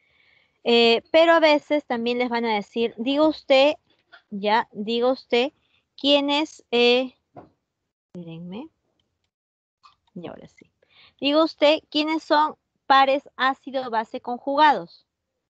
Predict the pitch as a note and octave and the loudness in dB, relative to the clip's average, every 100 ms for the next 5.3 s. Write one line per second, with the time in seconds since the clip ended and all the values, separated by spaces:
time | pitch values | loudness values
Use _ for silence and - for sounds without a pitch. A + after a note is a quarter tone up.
0 | _ _ - A#3 A#3 - C#4+ C#4 G3 F3+ | _ _ -8 -2 -2 0 2 2 0 -8
1 | G#3+ A3 - G#3+ G#3+ B3+ - F3+ F3+ _ | -6 -8 -6 -6 -4 -4 -6 -20 -20 _
2 | _ _ _ _ _ G#3 G#3+ F#3+ F3 - | _ _ _ _ _ -8 -6 -8 -10 -8
3 | G3+ A#3 B3 C#4+ C4+ C4+ C4+ B3+ A#3+ C4+ | -6 -4 -4 -4 -2 2 0 0 -2 -2
4 | D4 C#4 C#4+ C#4 C4+ D4 - G#3 F#3+ G#3+ | -2 -2 0 0 -2 -6 -6 -10 -6 0
5 | G#3+ G#3 A#3 | 0 -2 -8